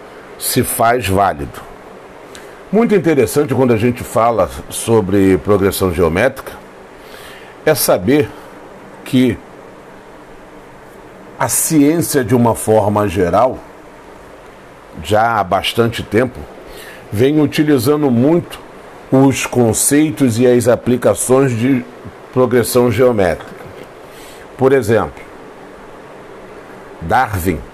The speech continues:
quando criou a seleção natural da,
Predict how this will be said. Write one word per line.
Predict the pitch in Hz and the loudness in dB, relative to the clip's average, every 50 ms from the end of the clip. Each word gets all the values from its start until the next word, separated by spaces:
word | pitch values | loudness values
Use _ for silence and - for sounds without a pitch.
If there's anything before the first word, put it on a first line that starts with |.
| - - - - - - - - - - - - - - - - - - - - - - - - - - - - - - - - - - - - | -20 -20 -20 -20 -20 -20 -20 -20 -20 -20 -20 -20 -20 -20 -20 -20 -20 -20 -20 -20 -20 -20 -20 -20 -20 -20 -20 -20 -20 -20 -20 -20 -20 -20 -12 -4
quando | - 120 123 123 120 110 | 0 0 0 2 0 -2
criou | 107 - 104 101 98 101 101 95 98 | -2 0 2 4 4 4 4 2 0
a | 90 | 0
seleção | - - - 107 98 98 90 - - - 117 110 110 | -2 -2 -2 0 0 0 0 0 0 0 0 0 2
natural | 104 101 90 - - 90 90 95 104 107 101 | 0 -2 -2 -2 0 0 2 2 2 2 2
da, | 82 - - - | 2 0 0 0